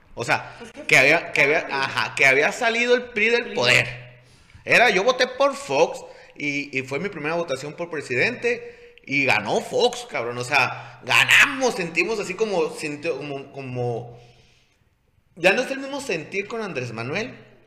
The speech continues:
Speaker 1: porque se sintió con Fox.
Speaker 2: Ujú.
Speaker 1: O sea, el ganar con Fox, el, el
Speaker 2: Fue
Speaker 1: pueblo
Speaker 2: como
Speaker 1: en
Speaker 2: que
Speaker 1: sí.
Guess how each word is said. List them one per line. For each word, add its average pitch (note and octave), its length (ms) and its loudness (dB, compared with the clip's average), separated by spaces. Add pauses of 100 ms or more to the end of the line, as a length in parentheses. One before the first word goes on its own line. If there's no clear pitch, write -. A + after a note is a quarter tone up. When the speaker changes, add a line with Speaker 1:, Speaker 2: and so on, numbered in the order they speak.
(200)
Speaker 1:
porque D#3+ 340 0
se C3 220 -6
sintió B2+ 500 -10
con D3 240 -12
Fox. G3+ 380 -8 (320)
Speaker 2:
Ujú. G3 360 -20
Speaker 1:
O B2 60 -8
sea, C3 180 -2
el C3+ 80 -2
ganar C3+ 260 -4
con G#3 140 -10
Fox, A#3+ 320 -2 (1400)
el, C3+ 280 -6
el C3 140 -4
Speaker 2:
Fue E3 120 -4
Speaker 1:
pueblo A3 280 6
Speaker 2:
como A#3+ 100 0
Speaker 1:
en B3+ 60 -4
Speaker 2:
que A3+ 60 -8
Speaker 1:
sí. B3 460 -2